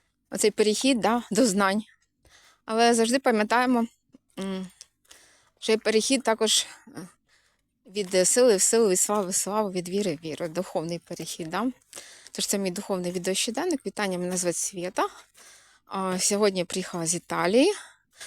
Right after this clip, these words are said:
Ну, виїхала дев'ятого, е, в майже дванадцять годин, і сьогодні приїхала. А, хочу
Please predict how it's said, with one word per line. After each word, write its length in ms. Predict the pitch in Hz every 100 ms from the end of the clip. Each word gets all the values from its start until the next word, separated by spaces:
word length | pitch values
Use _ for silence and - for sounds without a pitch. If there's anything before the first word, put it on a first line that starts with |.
| - -
Ну, 80 | 220
виїхала 440 | 240 247 220 202
дев'ятого, 640 | 190 190 202 - 285 269 185 - - - - - - - - _
е, 120 | 180
в 60 | 185
майже 240 | 214 220
дванадцять 500 | 196 214 208 214 190
годин, 440 | 190 196 254 403 381
і 180 | 208 208
сьогодні 560 | - 196 240 285 254 262 - _
приїхала. 580 | - 208 170 - 311 440 - _ _ _ _ _ _ _ _ _ -
А, 240 | 208 196
хочу 520 | - 214 - 196 180